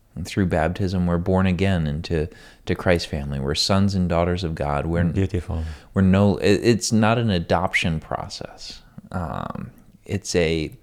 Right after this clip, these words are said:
Speaker 1: becoming part of the family.
Speaker 2: A rebirth.
Speaker 1: Yeah. And,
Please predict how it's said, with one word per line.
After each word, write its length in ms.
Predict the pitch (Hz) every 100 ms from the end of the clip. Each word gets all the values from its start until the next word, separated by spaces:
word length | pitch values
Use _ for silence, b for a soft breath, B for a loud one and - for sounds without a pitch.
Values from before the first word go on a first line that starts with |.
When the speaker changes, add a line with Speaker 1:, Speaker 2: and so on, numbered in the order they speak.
| _
Speaker 1:
becoming 460 | 87 - 113 95 87
part 280 | - 90 87
of 80 |
the 80 | 76
family. 500 | - 71 73 - - - - - - - -
Speaker 2:
A 80 | 92
rebirth. 720 | 92 87 87 82 80 - - -
Speaker 1:
Yeah. 280 | 92 80 - B B B B B
And, 440 | 87 85 73 -